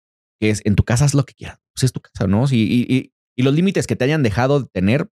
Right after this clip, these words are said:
son tuyos, güey. Como el come con las manos si quieres, güey. Pero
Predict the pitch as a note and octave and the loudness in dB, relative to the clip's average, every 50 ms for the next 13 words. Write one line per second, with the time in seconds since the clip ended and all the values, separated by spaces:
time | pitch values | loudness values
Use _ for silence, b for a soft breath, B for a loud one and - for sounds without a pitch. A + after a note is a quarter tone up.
0 | _ - - B2 B2 G#2+ - C3 B2 A2+ F#2+ D#2+ D#2+ - - _ _ _ _ _ | _ -4 -2 0 2 2 2 4 4 2 2 0 -2 -4 -8 _ _ _ _ _
1 | _ _ _ _ _ _ A#2 A#2 A2 G#2+ G#2 G#2 G2+ G#2 F2+ - _ A#2 A#2+ B2+ | _ _ _ _ _ _ -2 0 2 2 2 2 2 0 -2 -2 _ -2 0 0
2 | C3 - G#2+ F#2+ F#2+ F#2 E2+ F#2 G2 G2+ A#2 B2 A2 - - - G#2 G#2+ A2+ G#2 | 0 0 0 0 0 0 2 2 2 2 2 0 0 -2 -6 -4 -2 0 0 2
3 | G2 F#2 - - F2+ F2+ - | 0 0 0 0 -2 -2 -2